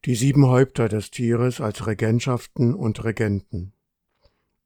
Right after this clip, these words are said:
Die vereinseitigte Zählung der sieben Häupter als Reiche oder Herrscher.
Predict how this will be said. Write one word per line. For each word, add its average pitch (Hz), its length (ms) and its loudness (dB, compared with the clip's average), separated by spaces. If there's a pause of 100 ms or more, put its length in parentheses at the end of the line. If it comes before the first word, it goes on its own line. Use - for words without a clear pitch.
(1000)
Die 131 100 -2
vereinseitigte 123 1200 -2
Zählung 127 460 0
der 110 140 -4
sieben 117 320 -2
Häupter 120 580 -4 (140)
als 120 320 -2
Reiche 120 480 -2
oder 113 240 -2
Herrscher. 101 580 -8